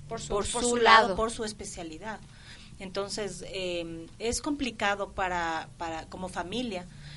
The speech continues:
Speaker 2: eh, que no tienes idea de lo que, de lo que tiene tu hijo, que recién estás aprendiendo, y no tener un grupo de apoyo. Eh,
Speaker 1: Ujú.
Speaker 2: justamente para, eh, muchas veces, eh, buscando la mejor alternativa,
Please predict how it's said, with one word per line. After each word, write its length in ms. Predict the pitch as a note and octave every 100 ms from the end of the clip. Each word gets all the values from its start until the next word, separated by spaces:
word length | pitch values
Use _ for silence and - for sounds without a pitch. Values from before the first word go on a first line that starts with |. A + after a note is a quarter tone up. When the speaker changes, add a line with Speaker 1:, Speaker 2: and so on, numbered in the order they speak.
| - -
Speaker 2:
eh, 520 | G3 F3 E3 D#3+ -
que 100 | -
no 160 | F#3 A3
tienes 300 | C4+ C4+ C4
idea 320 | A3+ G#3+ A3
de 140 | G#3+ G3
lo 180 | F#3
que, 320 | F#3 F3 E3+ E3
de 80 |
lo 180 | D#3+ D#3+
que 220 | - D#3+
tiene 420 | D#3 - F#3 G3 G3
tu 200 | - F3
hijo, 260 | G#3 G#3
que 100 | G#3
recién 280 | E3 E3 F#3
estás 240 | F#3+ F#3+
aprendiendo, 760 | F#3 F3+ F3 F3 G#3 A#3 A3+ G3 - - -
y 60 | G#3+
no 160 | G#3+
tener 260 | G#3+ G#3 G3+
un 100 | G3
grupo 260 | F#3 F3+ F#3
de 80 |
apoyo. 460 | F3 - B3+ A3 F3+ - - - -
Eh, 160 | A#3 F#3+
Speaker 1:
Ujú. 80 | A#3+
Speaker 2:
justamente 520 | A3+ A#3+ A3+ G3+ G#3+
para, 320 | A3 G3+ G3 G#3 - - - -
eh, 240 | G3 F3+
muchas 400 | F3 G#3+ A3 B3
veces, 440 | G#3+ A3 A#3+ A3 G3+
eh, 140 | F#3+
buscando 580 | - F#3 - - A3 C4+ A#3
la 100 | F#3+
mejor 300 | F#3+ G3 F#3
alternativa, 800 | F3+ F#3 F3 E3+ F3 F3 E3